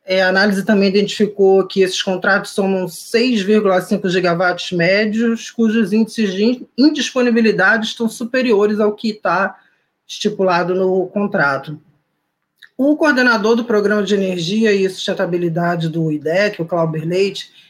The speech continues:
ele disse que já alertou a aneel, órgão regulador, sobre esse tema e pediu providências,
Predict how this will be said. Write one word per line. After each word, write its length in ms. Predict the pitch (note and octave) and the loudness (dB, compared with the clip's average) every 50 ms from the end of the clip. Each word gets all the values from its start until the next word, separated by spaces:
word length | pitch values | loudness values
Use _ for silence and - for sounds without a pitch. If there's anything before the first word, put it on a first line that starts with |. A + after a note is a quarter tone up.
| _ _ _ | _ _ _
ele 160 | F#3 F#3 F#3+ | -4 -2 -2
disse 260 | E3+ G3+ G#3+ G#3 - | -2 -4 -4 -4 -4
que 80 | - G3 | -4 -4
já 300 | E3 D3+ F#3+ F3+ F#3 A3+ | -2 0 2 2 2 2
alertou 580 | B3+ B3+ A3+ G3 - - - F3+ E3+ F#3+ A#3 | 4 4 2 2 0 -2 -2 0 2 2 4
a 60 | G#3+ F3 | 2 2
aneel, 320 | E3 E3 E3 F#3 G#3+ G#3 | 2 2 2 2 2 2
órgão 240 | F#3+ F#3 F#3 F#3 F#3 | 2 0 0 -2 -2
regulador, 720 | F#3 F#3 F3 E3+ F3+ F3 E3 D#3+ - F3+ G#3+ B3 B3 A#3+ - _ _ _ _ _ _ | -4 -4 -2 -2 0 0 0 -2 -2 -4 -4 -4 -4 -4 -6 _ _ _ _ _ _
sobre 340 | - - G#3+ G#3 G#3 G#3+ | -8 -2 -2 0 0 0
esse 200 | A3 G#3+ - G#3+ | -2 -2 -4 -10
tema 580 | G3+ - _ F#3 F#3+ G3+ G#3 A3 A3+ A#3 A3+ A3+ - - | -14 -4 _ 2 2 2 4 4 2 2 2 0 -2 0
e 160 | A3+ A#3 A#3 | 0 0 0
pediu 460 | A#3 - C4 A3 E3+ E3+ G#3+ A3 A#3 | 0 0 -2 -4 0 0 2 2 2
providências, 880 | A3+ - A#3 A#3 A3+ C4+ A#3 G3 F#3 F3 E3+ E3 D#3+ D#3+ - D3+ - - | 2 2 0 0 2 0 0 0 2 2 2 0 -2 -4 -8 -16 -20 -20